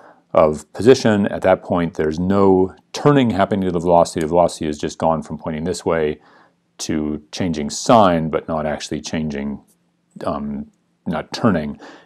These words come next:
And so at this point, the acceleration is going to be purely tangential. Okay? Now, if you think about now what the forces that are acting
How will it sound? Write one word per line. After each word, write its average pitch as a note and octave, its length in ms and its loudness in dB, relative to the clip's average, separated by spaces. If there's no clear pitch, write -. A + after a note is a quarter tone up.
And E2+ 120 -4
so D#2+ 160 2
at D2+ 100 -6
this F2 140 -2
point, D#2+ 300 -2
the C#2+ 100 -6
acceleration C#2+ 840 -4
is E2 100 -8
going D2 180 -6
to C#2+ 60 -12
be C#2+ 80 -8
purely C#2+ 580 -4
tangential. D2 600 -8
Okay? E2+ 140 -6
Now, F2 380 2
if - 120 -8
you A2 60 -2
think D3+ 180 4
about G2 440 10
now F#2+ 220 0
what G#2 240 4
the G2+ 80 -2
forces G#2 460 2
that E2 100 0
are F2 80 2
acting F#2+ 640 0